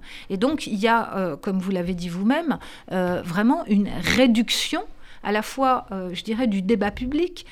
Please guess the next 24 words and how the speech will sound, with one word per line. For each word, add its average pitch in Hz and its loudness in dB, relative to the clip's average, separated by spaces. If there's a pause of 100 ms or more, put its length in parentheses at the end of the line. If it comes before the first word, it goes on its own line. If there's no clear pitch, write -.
(120)
mais 214 0
un 202 2
appauvrissement 220 2
de 190 2
l'imagination 196 -2 (260)
et 240 0
un 190 0
appauvrissement 190 -2
même 240 4
de 208 2
la 190 -2
pensée 254 0 (280)
par 190 2
rapport 196 0
à 180 0
ça. 165 -8 (480)
Une 240 10
autre 240 2
détermination 208 0
possible, 277 -2
et 185 0
je - 0
m'arrêterai 190 2
là, 294 0